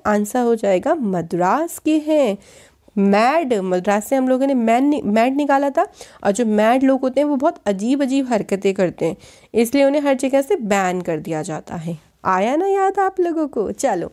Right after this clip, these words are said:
अगला देखो क्या है, मिजोरम, असम और नागालैंड की हाई कोर्ट का नाम क्या है? भैया, ऐसे भी क्वेश्चन बन जाता है, इसलिए मैंने आपको हर तरीके का क्वेश्चन यहाँ पे दिया है। बताओ, मैंने कितनी स्टेट लिखी हैं यहाँ पे? तीन स्टेट लिखी हैं। कौन कौन सी?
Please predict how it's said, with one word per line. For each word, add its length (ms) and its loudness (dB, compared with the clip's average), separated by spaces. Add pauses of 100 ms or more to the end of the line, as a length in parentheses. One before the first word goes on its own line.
(640)
अगला 280 -4
देखो 240 -6
क्या 180 -4
है, 200 -4
मिजोरम, 760 -2
असम 440 -2
और 120 0
नागालैंड 840 -2 (440)
की 140 2
हाई 340 0
कोर्ट 300 0
का 160 -2
नाम 260 4
क्या 240 0
है? 240 -2
भैया, 400 0
ऐसे 240 -2
भी 100 2
क्वेश्चन 360 0
बन 160 2
जाता 460 -2
है, 220 2
इसलिए 480 -4
मैंने 420 2
आपको 480 -2 (340)
हर 260 2
तरीके 320 -2
का 120 2
क्वेश्चन 360 0
यहाँ 300 0
पे 100 0
दिया 320 -2
है। 180 -4
बताओ, 400 -2 (1400)
मैंने 260 0
कितनी 300 -2
स्टेट 300 -2
लिखी 160 0
हैं 80 4
यहाँ 280 2
पे? 120 2
तीन 460 0
स्टेट 340 -4
लिखी 220 -2
हैं। 100 2
कौन 280 0
कौन 220 0
सी? 220 -6